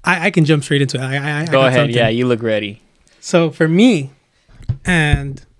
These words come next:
Speaker 1: it's a good thing that he's here 'cause I, I want him to hear it. For me personally, I think both of these two guys, both of these two men in this room, Charles and Brian,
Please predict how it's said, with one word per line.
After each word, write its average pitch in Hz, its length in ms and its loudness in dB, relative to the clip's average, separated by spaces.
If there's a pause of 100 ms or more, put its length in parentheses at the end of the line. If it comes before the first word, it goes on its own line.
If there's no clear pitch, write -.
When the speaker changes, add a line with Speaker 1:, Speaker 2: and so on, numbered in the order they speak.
(120)
Speaker 1:
it's - 180 -2
a - 20 -16
good 160 160 0
thing 165 120 4
that 135 120 -2
he's 151 160 0
here 139 420 -2 (360)
'cause 151 320 -6
I, 160 100 0
I 156 200 2
want 156 200 2
him 147 100 0
to 139 100 -6
hear 131 180 -2
it. 127 100 -20 (680)
For 156 140 2
me 175 180 6
personally, 160 600 0
I 160 180 2
think 156 400 0
both 151 200 0
of 156 60 2
these 147 160 0
two 160 160 -2
guys, 139 560 -4
both 147 260 -4
of 147 40 -6
these 147 160 -4
two 143 220 -6
men 143 560 -2
in 151 180 -4
this 147 220 -6
room, 131 340 -6 (540)
Charles 135 420 0
and 135 120 -2
Brian, 135 360 0